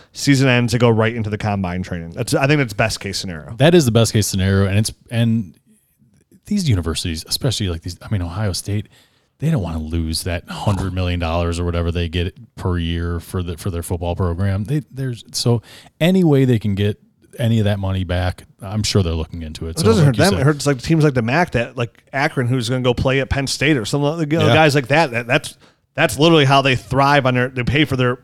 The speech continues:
Speaker 1: all their sports programs by going and play these big schools. So they're
Speaker 3: With the revenue sharing stuff.
Speaker 1: Yeah.
Speaker 3: Yep.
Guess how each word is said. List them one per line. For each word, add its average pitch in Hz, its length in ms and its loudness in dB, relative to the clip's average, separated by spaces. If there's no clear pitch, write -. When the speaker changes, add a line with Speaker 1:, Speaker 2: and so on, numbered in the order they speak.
Speaker 1:
all 185 180 6
their 156 140 4
sports 202 320 2
programs 113 420 -4
by 131 100 0
going 139 180 2
and 123 80 -2
play 160 220 2
these 117 200 -2
big 123 200 0
schools. - 400 -4
So - 100 -8
they're 135 380 -2
Speaker 3:
With 123 140 -2
the 101 80 -4
revenue 107 320 2
sharing 98 300 -2
stuff. 95 220 -6
Speaker 1:
Yeah. 180 240 2
Speaker 3:
Yep. 101 100 -6